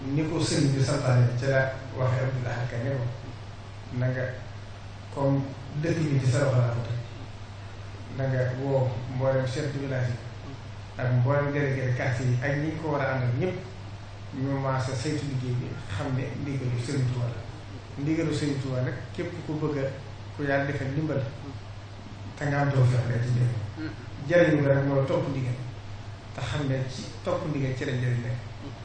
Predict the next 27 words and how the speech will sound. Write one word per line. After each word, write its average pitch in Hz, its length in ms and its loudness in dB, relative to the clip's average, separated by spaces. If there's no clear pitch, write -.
Ndax 135 220 0
Iblis 151 300 2
kat 147 140 0
ñàkk 156 220 0
a 165 40 -2
topp 147 260 -2
ndigal 131 280 0
moo 143 320 0
ko 151 120 0
yóbbu 143 280 0
li 127 120 0
ko 139 80 0
dal. 123 160 2
Te 147 80 -2
la 160 80 2
ko 165 180 2
ko 151 80 0
teg 147 180 0
mooy 143 240 2
jëfandikoom 156 460 0
xel. 123 200 0
Moo 143 160 0
tax 143 180 2
ndigal 160 280 2
saa - 180 2
su 135 160 0
agsee 160 320 0